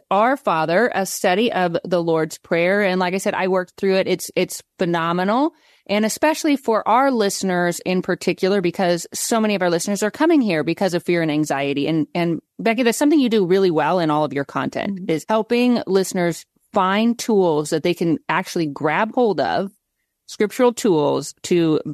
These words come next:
Speaker 1: to find increased peace. So I love that. I'm gonna read the, the back a bit. So, "Everyday Christians around the world recite the Lord's Prayer, but could we drink more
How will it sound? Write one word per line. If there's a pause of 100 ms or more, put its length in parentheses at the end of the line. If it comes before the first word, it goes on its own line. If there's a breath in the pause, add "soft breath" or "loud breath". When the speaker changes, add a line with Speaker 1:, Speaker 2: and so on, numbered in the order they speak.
(280)
Speaker 1:
to
find
increased
peace.
So
I
love
that.
I'm
gonna
read
the,
the
back
a
bit.
So, (380 soft breath)
"Everyday
Christians
around
the
world
recite
the
Lord's
Prayer,
but
could
we
drink
more